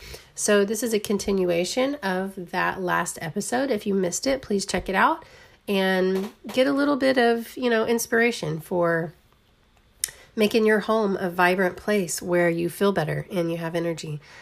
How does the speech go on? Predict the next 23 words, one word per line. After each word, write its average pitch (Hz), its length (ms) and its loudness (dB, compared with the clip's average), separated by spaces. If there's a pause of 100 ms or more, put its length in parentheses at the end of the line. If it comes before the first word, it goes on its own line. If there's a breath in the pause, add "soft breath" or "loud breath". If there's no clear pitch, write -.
(220 loud breath)
Um, 165 520 0 (560 loud breath)
I 180 100 2
wish 185 380 0
that 180 180 2
everybody 170 760 -2 (300)
could 175 180 -6
have 160 360 -4
that 156 420 -6
kind 180 520 0
of 156 460 -6
health, 240 500 -4
and 175 340 2
we 190 140 0
can 185 220 -2
all 175 240 -2
certainly 165 720 -2 (540 loud breath)
do 196 160 4
that 170 200 2
if 165 140 -2
we 165 80 -2
have 165 140 -2
the - 80 -8
knowledge. 151 520 -2